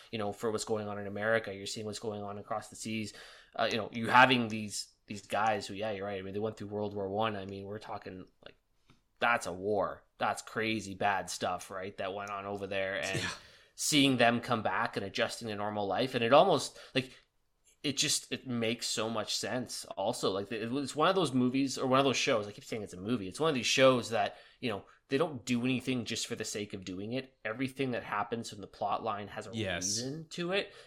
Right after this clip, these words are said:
Speaker 1: and it matters, and it makes sense, and that's what I loved about it. And it, and you're right, it's one of those shows where you can go back and rewatch it, and when you, now that you know kinda what the general plot is, you're not hanging on to the edge of your seat, you can pick up on so many little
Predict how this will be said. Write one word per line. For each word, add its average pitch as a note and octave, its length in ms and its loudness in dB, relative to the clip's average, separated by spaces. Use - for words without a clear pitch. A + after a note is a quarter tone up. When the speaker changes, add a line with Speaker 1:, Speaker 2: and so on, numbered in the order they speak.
Speaker 1:
and A#2 240 0
it A#2 200 -4
matters, A#2+ 760 -4
and G#2+ 240 -4
it G2 80 -4
makes A#2+ 400 -2
sense, C3+ 460 -2
and A#2 120 -4
that's A#2 240 0
what G#2 120 0
I - 20 2
loved G#2 240 0
about G2 260 0
it. G2+ 140 -6
And G#2+ 120 -6
it, G#2 200 -10
and G#2 180 -6
you're G#2+ 140 -8
right, A#2 260 2
it's G2 160 -8
one C3 120 0
of C3 60 -2
those A#2+ 120 0
shows B2 260 0
where G#2+ 60 -12
you G2+ 80 -14
can A2+ 60 -12
go A2+ 120 0
back A#2 260 0
and A2+ 100 -6
rewatch A2 440 -2
it, F#2+ 120 -6
and G#2+ 100 -6
when G#2+ 80 -6
you, G#2+ 120 -8
now G#2+ 200 -2
that A#2+ 140 -2
you G#2+ 80 -8
know G#2 240 -2
kinda G#2+ 240 -8
what G2 100 -10
the G2+ 60 -14
general G#2 320 -4
plot G#2 320 -6
is, B2+ 240 -4
you're G2+ 100 -8
not G#2 220 -8
hanging A2 320 0
on A2 160 2
to G#2+ 40 -4
the G#2 120 -2
edge G#2+ 120 0
of G#2+ 60 -6
your G#2 80 -2
seat, A#2+ 380 -2
you A#2 60 -10
can A#2 100 -4
pick C#3 300 -2
up B2+ 160 2
on A2 120 -4
so A#2 240 -4
many A#2 200 -2
little A2 240 -2